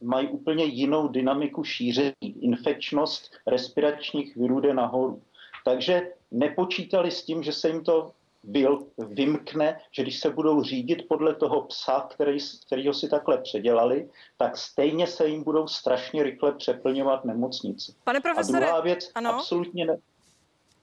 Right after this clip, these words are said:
Speaker 2: Dokončete,
Speaker 1: druhá
Speaker 2: prosím,
Speaker 1: věc,
Speaker 2: myšlenku.
Speaker 1: absolutně nepočítali s tím, absolutně nepočítali s tím, že přijdou mutace, který budou mít,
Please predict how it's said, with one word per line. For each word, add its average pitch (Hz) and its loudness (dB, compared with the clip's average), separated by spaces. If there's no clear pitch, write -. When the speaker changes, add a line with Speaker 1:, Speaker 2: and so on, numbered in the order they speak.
Speaker 2:
Dokončete, 285 0
Speaker 1:
druhá 311 4
Speaker 2:
prosím, 302 0
Speaker 1:
věc, - 0
Speaker 2:
myšlenku. 170 -2
Speaker 1:
absolutně 180 -4
nepočítali 170 0
s - -12
tím, 160 -2
absolutně 165 -2
nepočítali 165 0
s - -8
tím, 143 -4
že 156 0
přijdou 165 0
mutace, 156 0
který 151 0
budou 147 2
mít, 160 -4